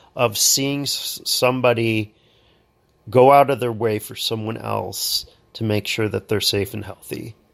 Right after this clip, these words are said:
Share that. Share and spread the resources that you don't need with somebody who does need them. Spread that.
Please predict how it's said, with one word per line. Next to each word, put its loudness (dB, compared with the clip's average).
Share 2
that. -2
Share 4
and 2
spread 4
the -2
resources -4
that -6
you 0
don't 4
need -2
with -4
somebody 2
who -8
does 2
need -14
them. -16
Spread 4
that. -12